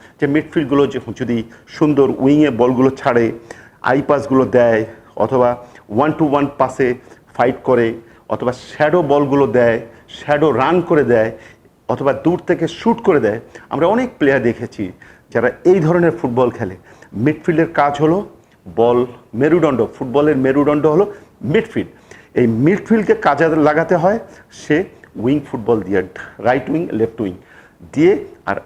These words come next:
সরাসরি এবং স্ট্রাইকারকে চ্যালেঞ্জিংয়ে ফালাতে হয়, যে স্ট্রাইকার এবং গোলকিপারের মধ্যে একটা চ্যালেঞ্জিং হবে। এই চ্যালেঞ্জিংয়ে স্ট্রাইকারকে ব্রেভি ওয়ার্ক নিতে হবে, সাহস নিতে হবে। কী সাহস নিতে হবে?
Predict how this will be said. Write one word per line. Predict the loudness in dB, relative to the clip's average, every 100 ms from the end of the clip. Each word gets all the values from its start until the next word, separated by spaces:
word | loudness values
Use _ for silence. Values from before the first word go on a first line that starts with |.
| -16 -20 -20 _ -20 -20 -20 -20 -4
সরাসরি | -2 0 -2 -4 -6 -16 -6
এবং | -2 -2 -4 -14 _ -10
স্ট্রাইকারকে | -6 -2 -2 0 0 0 -4
চ্যালেঞ্জিংয়ে | -2 0 2 2 2 2 0
ফালাতে | 0 0 0 -4
হয়, | -4 -4 -6 _ _
যে | -2 -2 -2
স্ট্রাইকার | -6 0 0 2 0 0 -6 -18 -6
এবং | -4 0
গোলকিপারের | 2 2 2 0 2 0 -4 -18 _ _ -6
মধ্যে | -4 0
একটা | 0 -2
চ্যালেঞ্জিং | 0 2 4 4 2
হবে। | 2 0 -4 -12
এই | -8 -4
চ্যালেঞ্জিংয়ে | 0 2 2 2 2 0 0 -10 -20
স্ট্রাইকারকে | -4 0 2 0 0
ব্রেভি | -4 0 2 4 4
ওয়ার্ক | 4 2 0
নিতে | -2 -2
হবে, | -4 -6 -12 -20
সাহস | -20 -6 0 2 0 0
নিতে | 0 2
হবে। | 0
কী | 0 0
সাহস | 2 2 2
নিতে | 0 2
হবে? | 0